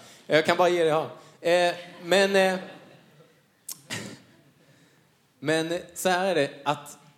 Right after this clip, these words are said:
även den här saken så tror jag att jag inte är ensam om att ibland ha glömt bort den här punkten. För att jag är fast vid det jag inte har. Så jag glömmer att jag kan ge det jag har.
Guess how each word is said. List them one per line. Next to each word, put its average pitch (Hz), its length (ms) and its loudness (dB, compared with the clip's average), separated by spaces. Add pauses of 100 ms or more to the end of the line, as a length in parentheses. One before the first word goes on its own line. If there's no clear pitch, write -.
(120)
även 170 220 -2
den 170 100 -6
här 170 200 -2
saken 113 480 -4
så 143 120 -12
tror 131 220 -2
jag 117 160 2
att 113 240 -8 (540)
jag 131 200 -2
inte 135 180 -6
är 110 40 -12
ensam 135 460 -8
om 107 180 -6
att 110 100 -8
ibland 139 220 -2
ha 135 80 0
glömt 147 280 -4
bort - 280 -4
den 233 100 -8
här 240 120 -6
punkten. 95 520 -10 (420)
För 139 100 -4
att 135 80 -4
jag 143 120 2
är 139 40 -4
fast 143 380 -4
vid 131 100 -6
det 131 40 -2
jag 131 120 -4
inte 131 120 -8
har. - 240 -2 (1000)
Så 147 100 -8
jag 143 60 -4
glömmer 143 420 0
att 170 80 0
jag 240 100 -2
kan 240 140 -2
ge 135 180 0
det 107 60 0
jag 104 60 0
har. 98 160 -2